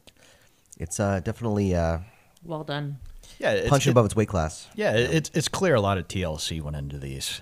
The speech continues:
Speaker 3: and
Speaker 1: Yeah.
Speaker 3: it's, it, it's, there's totally understand why these are, are special bottles and, and why they're a distinct release.
Speaker 1: So let's go around and, uh, see everyone's favorite.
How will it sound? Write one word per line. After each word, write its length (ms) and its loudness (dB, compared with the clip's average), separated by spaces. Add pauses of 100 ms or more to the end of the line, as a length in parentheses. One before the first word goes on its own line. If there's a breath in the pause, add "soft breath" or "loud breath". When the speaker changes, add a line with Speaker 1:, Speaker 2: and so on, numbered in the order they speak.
Speaker 3:
and 260 -4
Speaker 1:
Yeah. 60 -2
Speaker 3:
it's, 260 -6 (420 soft breath)
it, 200 -4
it's, 320 0
there's 380 -4 (380)
totally 320 4
understand 400 0
why 140 -4
these 260 -8
are, 240 -6
are 100 -4
special 340 -8
bottles 500 -6
and, 180 -10
and 160 -10
why 180 -6
they're 140 -8
a 60 -8
distinct 420 -12
release. 440 -12 (480 loud breath)
Speaker 1:
So 280 -10
let's 120 -16
go 100 -6
around 280 -2
and, 180 0 (180)
uh, 80 0 (260)
see 140 -6
everyone's 260 2
favorite. 400 -2